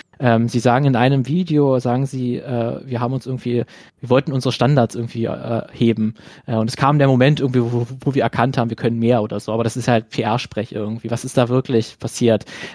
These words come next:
Weil die Spiele, die sie davor gemacht haben, die zeigen ja in Zügen auch schon diese Tendenzen, ähm, dass sie schnell etwas fallen lassen, wenn's nicht funktioniert und dass sie sehr ambitioniert sind, aber nicht so krass wie The Day Before.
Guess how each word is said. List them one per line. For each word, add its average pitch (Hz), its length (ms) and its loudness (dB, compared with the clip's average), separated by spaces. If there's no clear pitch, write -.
Weil 123 100 2
die 123 220 2
Spiele, - 240 -6
die 156 80 0
sie 135 60 2
davor 160 280 2
gemacht 160 300 -2
haben, 127 120 2
die 120 200 -4
zeigen 131 280 0
ja 123 220 0
in 127 200 -6
Zügen 175 320 -4
auch 123 220 2
schon 185 420 0
diese 156 180 -8
Tendenzen, 156 760 0
ähm, 123 260 -2
dass 123 120 -4
sie 131 80 -4
schnell 135 240 2
etwas 139 180 -4
fallen 131 240 4
lassen, 165 220 0
wenn's 147 140 -4
nicht 139 80 -6
funktioniert 147 440 -6
und 156 160 0
dass 135 140 0
sie 131 80 -6
sehr 120 440 2
ambitioniert 139 440 -2
sind, - 140 -8
aber 123 160 2
nicht 135 240 0
so 135 160 0
krass - 420 -4
wie 127 340 -4
The 143 140 -6
Day 123 140 0
Before. 123 500 -2